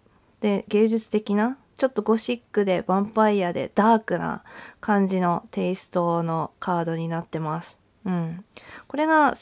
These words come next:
きでよく本当に使ってましたね。ただ本当にライダーウェイト・スミス版と全然違うので、まだ意味を完全に覚えきってない人にとってはすごく読み解きづらいかなっていうカードに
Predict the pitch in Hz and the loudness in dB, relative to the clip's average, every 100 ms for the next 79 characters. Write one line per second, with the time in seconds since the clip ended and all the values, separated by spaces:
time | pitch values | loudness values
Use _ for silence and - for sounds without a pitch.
0 | - 277 254 196 185 185 160 151 147 - | -8 -2 2 2 2 0 -2 0 -2 -6
1 | _ - 175 175 170 160 - - 175 _ | _ -6 -6 -4 -4 -4 -8 -6 -6 _
2 | - 170 160 - - 151 170 - 131 220 | -2 0 0 -4 -6 -6 -6 -6 0 0
3 | 226 _ _ - - - - - 240 214 | -2 _ _ -20 -20 -20 0 4 6 6
4 | 247 254 262 254 226 240 247 254 254 247 | 4 0 2 4 4 4 4 2 2 2
5 | 240 233 233 240 240 240 233 233 233 226 | 0 -2 0 0 0 -2 2 4 6 2
6 | - _ 240 220 175 - _ _ 220 240 | -2 _ 0 2 2 -2 _ _ -2 0
7 | 254 254 247 233 262 269 208 165 170 175 | 2 0 0 0 4 4 2 0 0 0
8 | 151 180 - - - - 262 233 180 - | -2 -6 -14 -20 -18 -2 2 4 2 -2
9 | - 247 240 208 180 - 233 233 240 226 | -4 -2 2 2 0 0 0 2 2 2
10 | 220 - 196 247 254 262 254 - 175 202 | 2 0 0 2 2 -2 -8 -4 0 2
11 | 202 - 170 175 180 - 165 160 175 208 | 2 0 -6 -4 -6 -6 -4 -4 -4 -2
12 | 240 233 175 175 208 214 214 202 196 - | -2 -2 -2 0 0 -2 -4 -4 -4 -4
13 | - 196 208 185 - 143 151 - _ - | 0 4 4 2 -2 -4 -4 -8 _ 0
14 | 240 214 175 - 175 165 151 131 | 4 4 4 -2 -2 -2 -2 -4